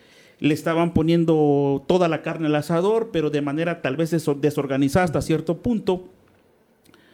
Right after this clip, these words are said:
Y decían, "No, Martín algo quiere", ¿no?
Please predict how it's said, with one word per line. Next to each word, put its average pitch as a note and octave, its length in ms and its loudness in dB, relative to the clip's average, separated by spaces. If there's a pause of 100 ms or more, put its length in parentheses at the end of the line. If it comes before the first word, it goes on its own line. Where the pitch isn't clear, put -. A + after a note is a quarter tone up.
(160)
Y B2+ 100 0
decían, D#3 380 0
"No, D#3+ 240 -2 (580)
Martín C#4 760 0
algo E3+ 320 -2
quiere", A2 340 -6 (460)
¿no? D3 300 -2